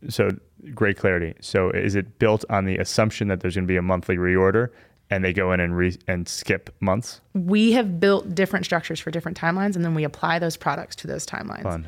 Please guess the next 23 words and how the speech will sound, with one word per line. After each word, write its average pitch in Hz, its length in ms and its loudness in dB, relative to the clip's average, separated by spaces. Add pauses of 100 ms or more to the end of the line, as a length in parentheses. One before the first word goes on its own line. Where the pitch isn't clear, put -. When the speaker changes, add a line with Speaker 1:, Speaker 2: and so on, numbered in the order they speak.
Speaker 2:
So 202 120 -4
we've 190 60 2
got 233 140 4
monthly 294 280 2
ones, 180 360 2
and 175 80 -2
Speaker 1:
Yeah. - 40 -6
Speaker 2:
certain 185 220 0
products 175 280 0
apply 170 220 -2
to 156 60 -2
those. 170 340 -4 (280)
We've 180 200 2
got 165 400 2 (480)
bi-monthly 185 1000 2 (400)
and 170 100 0
quarterly, 202 500 6
things 208 220 2
that - 120 0
you 190 180 2
would 190 100 4
Speaker 1:
Yeah. 190 80 4
Speaker 2:
just 170 220 -2